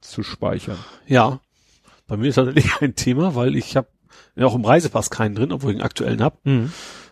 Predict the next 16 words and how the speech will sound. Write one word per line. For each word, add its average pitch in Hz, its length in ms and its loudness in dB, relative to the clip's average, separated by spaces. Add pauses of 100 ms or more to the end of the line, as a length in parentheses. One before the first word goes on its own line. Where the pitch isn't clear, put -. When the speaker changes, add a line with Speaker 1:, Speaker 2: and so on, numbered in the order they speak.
(120)
Speaker 2:
äh, 120 160 4
weil 120 100 6
ich - 80 2
keine 110 160 0
Fingerabdrücke 123 440 2
hab. 110 120 0 (1300)
Speaker 1:
Ne? 127 240 2 (160)
Speaker 2:
<laughs> - 240 -12 (420)
Ich 131 140 -4
kau 180 300 2
zu - 160 -4
sehr 156 180 2
an 156 60 0
meinen 143 160 2
Fingern 190 280 2
rum. 107 220 -4